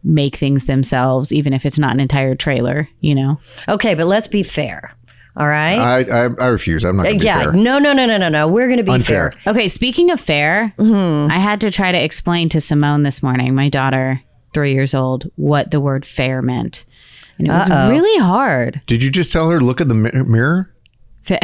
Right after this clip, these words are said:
Speaker 1: <laughs> right?
Speaker 2: <laughs>
Speaker 1: Poor girl. No, it's just, it, it came up in conversation and she just kept screaming, "It's not fair." And I said, "Well, do you even know what fair means?" And then I tried to explain to her what fair meant. How would you explain to a three-year-old
Speaker 3: I
Speaker 1: what
Speaker 3: don't know.
Speaker 1: fair means?
Speaker 3: It's really hard because you end up explaining equal.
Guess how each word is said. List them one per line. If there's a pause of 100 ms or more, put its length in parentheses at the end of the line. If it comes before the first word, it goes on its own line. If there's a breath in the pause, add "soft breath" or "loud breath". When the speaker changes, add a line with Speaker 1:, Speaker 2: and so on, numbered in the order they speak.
(140)
Speaker 1:
<laughs>
right? (140)
Speaker 2:
<laughs>
Speaker 1:
Poor
girl. (560 soft breath)
No,
it's
just,
it,
it
came
up
in
conversation
and
she
just
kept
screaming,
"It's
not
fair."
And
I
said, (880 soft breath)
"Well,
do
you
even
know
what
fair
means?"
And
then
I
tried
to
explain
to
her
what
fair
meant. (220 loud breath)
How
would
you
explain
to
a
three-year-old
Speaker 3:
I
Speaker 1:
what
Speaker 3:
don't
know.
Speaker 1:
fair
means?
Speaker 3:
It's
really
hard
because
you
end
up
explaining
equal.